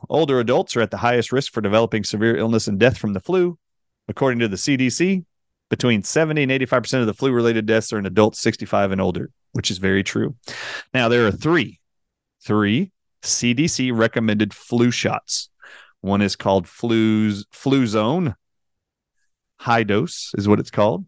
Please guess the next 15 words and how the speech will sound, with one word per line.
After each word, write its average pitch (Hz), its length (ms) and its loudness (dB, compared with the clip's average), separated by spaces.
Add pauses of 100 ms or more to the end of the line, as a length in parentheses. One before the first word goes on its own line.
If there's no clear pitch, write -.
(160)
Contains 113 460 0
four 214 380 0
times 147 420 -2
the 120 120 0
amount 117 280 0
of 101 100 -2
the 107 160 0
inactivated 110 640 0
virus 123 480 0
used 127 220 -2
in 117 100 2
the 98 80 0
standard 143 480 -2
flu 156 240 2
vaccine. 123 640 0